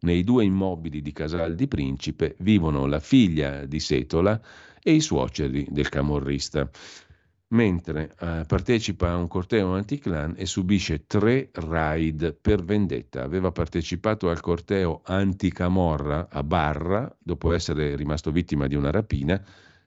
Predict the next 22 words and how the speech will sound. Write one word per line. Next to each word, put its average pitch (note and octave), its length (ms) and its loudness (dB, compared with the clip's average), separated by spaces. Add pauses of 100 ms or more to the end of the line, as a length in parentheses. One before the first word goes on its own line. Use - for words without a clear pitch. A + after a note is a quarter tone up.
(240)
tre C#3 280 2
assalti C#2 720 -2
contro E2 380 2
i C#2+ 120 4
locali A2+ 480 2
di G2 100 -2
questo E2+ 300 -2
manager D2 560 0
anticlan. B1 680 -6 (120)
È - 80 0
stata F2+ 320 0
una F2 180 0
vendetta. F2+ 640 -2 (180)
Tu A2 120 4
vuoi F#2+ 160 4
partecipare D2+ 560 -4
al C2+ 80 -6
corteo C#2+ 400 -2
anticamorra? D2+ 760 -2 (920)
Ti A2 120 2
bastoniamo D2+ 600 0
noi. A#1 320 -6